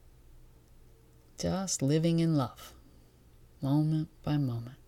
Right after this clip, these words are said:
Thank you so much for listening, mm, and staying with me for these twenty-four minutes and fourteen seconds.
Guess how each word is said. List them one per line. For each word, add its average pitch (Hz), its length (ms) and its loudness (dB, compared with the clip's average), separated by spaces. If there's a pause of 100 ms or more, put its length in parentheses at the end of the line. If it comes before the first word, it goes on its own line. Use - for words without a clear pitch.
(4000)
Thank 165 240 -2
you 160 80 -2
so 160 320 2
much 156 440 0 (300)
for - 160 -8
listening, 180 640 2 (2000)
mm, 156 240 4 (140)
and 139 140 -6
staying 143 460 2
with 165 260 2
me 190 240 -2 (1200)
for 160 200 -2
these 135 220 -2
twenty-four 196 560 2
minutes 175 540 0
and 143 160 -6
fourteen 160 640 -4
seconds. - 600 -8